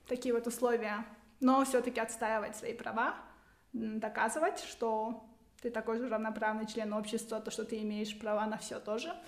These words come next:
и даже больше. И то, что получится, и в конце концов получается у всех. Я верю в то, что у всех, независимо от пола, такой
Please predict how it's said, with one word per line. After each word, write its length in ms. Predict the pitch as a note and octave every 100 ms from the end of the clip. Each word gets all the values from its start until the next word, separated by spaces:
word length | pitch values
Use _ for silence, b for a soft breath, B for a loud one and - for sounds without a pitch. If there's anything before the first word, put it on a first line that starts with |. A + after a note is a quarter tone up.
| B B
и 60 | A#3+
даже 220 | A3 G#3+
больше. 380 | G#3+ A3 A3 E4+ F#4 - b b b b -
И 400 | - B3 B3+ B3+ A#3+
то, 60 |
что 420 | A#3 B3+ A3+ A3 - - -
получится, 560 | A#3 C4 - - A#3 A#3 - B B _
и 180 | C4+ A3+
в 60 | A#3
конце 220 | A#3+ A#3+
концов 320 | A#3 A3+ C4
получается 600 | B3+ A3+ A3+ A#3 A3+ A3+
у 40 | G#3+
всех. 380 | - A#3 A#3 - - - _
Я 160 | C4+ B3
верю 220 | B3 C#4
в 40 | C4+
то, 60 |
что 180 | A#3 A3
у 40 |
всех, 260 | G#3+ B3 A#3+
независимо 440 | A3+ A3 A3+ A#3
от 100 | G#3+
пола, 180 | A3+ B3
такой 340 | B3 - G#3